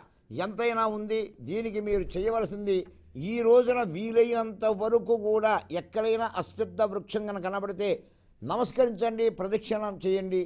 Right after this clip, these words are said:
ఇది అది కనపడలేదనుకోండి, మీకు అశ్వత్థ వృక్షమే చెక్కలేదు, దొరకడానికి అవకాశం లేని పరిస్థితి కూడా ఉంటాయి. విష్ణు పటం ఎక్కడున్నా చూసుకొని ఆ విష్ణుమూర్తిని ప్రార్థించండి. మీకు అవకాశం ఉన్నంత వరకు యోగం జరుగుతుందని నేను మనస్ఫూర్తిగా కూడాను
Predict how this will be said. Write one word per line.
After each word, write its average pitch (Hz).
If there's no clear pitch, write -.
ఇది 226
అది 220
కనపడలేదనుకోండి, 220
మీకు 190
అశ్వత్థ 214
వృక్షమే 214
చెక్కలేదు, 214
దొరకడానికి 202
అవకాశం 202
లేని 190
పరిస్థితి 196
కూడా 190
ఉంటాయి. 180
విష్ణు 214
పటం 208
ఎక్కడున్నా 202
చూసుకొని 180
ఆ 165
విష్ణుమూర్తిని 202
ప్రార్థించండి. 170
మీకు 196
అవకాశం 208
ఉన్నంత 196
వరకు 220
యోగం 202
జరుగుతుందని 190
నేను 175
మనస్ఫూర్తిగా 202
కూడాను 185